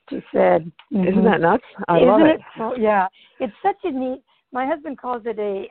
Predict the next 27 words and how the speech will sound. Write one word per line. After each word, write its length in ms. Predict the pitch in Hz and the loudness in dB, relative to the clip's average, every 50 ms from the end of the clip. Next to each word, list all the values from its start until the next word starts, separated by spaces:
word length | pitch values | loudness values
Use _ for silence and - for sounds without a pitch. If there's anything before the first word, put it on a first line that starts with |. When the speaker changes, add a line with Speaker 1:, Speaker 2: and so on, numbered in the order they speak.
| - | -10
Speaker 1:
uh, 140 | 180 175 170 190 _ _ - | -10 -10 -10 -12 _ _ -16
gypsy 300 | 254 220 _ - 208 185 | -16 -16 _ -16 -18 -16
bazaar, 560 | 196 202 175 170 190 185 175 165 156 - - _ _ _ _ _ _ _ - | -16 -16 -14 -12 -10 -8 -8 -10 -10 -12 -18 _ _ _ _ _ _ _ -16
<laughs> 120 | - - | -10 -6
which 140 | - 269 - - | -6 -6 -2 -2
I 120 | 359 359 - _ | -2 -2 -2 _
think 160 | - 415 349 - | -12 -16 -14 -14
is 100 | 269 233 208 | -14 -14 -12
just 180 | 240 240 233 _ _ - - - - _ _ | -14 -14 -14 _ _ -20 -20 -20 -20 _ _
really 300 | - 269 277 262 233 196 _ - | -8 -4 -2 -4 -4 -4 _ -14
cute. 180 | 247 226 302 | -14 -14 -12
You 120 | 294 220 214 | -14 -16 -16
just 220 | 233 226 - _ | -16 -18 -18 _
go 120 | - 262 240 | -12 -10 -8
in 180 | - 247 262 262 | -8 -8 -10 -10
there 120 | 233 196 | -10 -8
and 80 | 196 466 | -6 -4
Speaker 2:
It 60 | 427 | -2
Speaker 1:
the 60 | 453 | 0
Speaker 2:
is. 120 | 494 480 392 247 | 0 2 2 2
Speaker 1:
energy, 680 | 180 151 143 147 185 - - 185 165 156 139 139 - _ _ _ _ _ _ _ _ _ _ - | 2 2 0 -2 -4 -10 -12 -12 -12 -12 -16 -20 -20 _ _ _ _ _ _ _ _ _ _ -8
Speaker 2:
Oh. 140 | 185 165 151 | -8 -8 -6
Speaker 1:
the 40 | - 269 | -6 -8
energy 300 | 311 320 285 196 180 185 | -6 -6 -8 -8 -8 -12
is 60 | 175 - - | -14 -12 -8
so 160 | - 262 269 220 | -8 -8 -8 -8
high. 340 | - 190 196 214 185 - - | -12 -16 -12 -12 -12 -12 -12